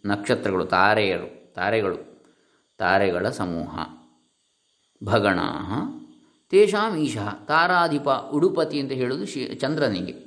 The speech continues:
ಉಡು ಅಂದರೆ ತಾರೆ ನಕ್ಷತ್ರ, ಅವುಗಳ ಪತಿ ಯಾರು? ಉಡುಪ ಅಥವಾ ಉಡುಪತಿ,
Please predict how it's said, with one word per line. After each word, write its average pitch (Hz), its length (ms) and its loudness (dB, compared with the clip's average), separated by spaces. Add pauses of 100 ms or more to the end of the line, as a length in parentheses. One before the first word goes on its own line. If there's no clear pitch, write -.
(440)
ಉಡು 135 220 2
ಅಂದರೆ 117 200 0
ತಾರೆ 107 420 -2
ನಕ್ಷತ್ರ, - 400 -6 (960)
ಅವುಗಳ 139 300 2 (360)
ಪತಿ - 260 -2 (580)
ಯಾರು? 101 300 0 (320)
ಉಡುಪ 110 280 2
ಅಥವಾ - 1040 -6
ಉಡುಪತಿ, 104 760 0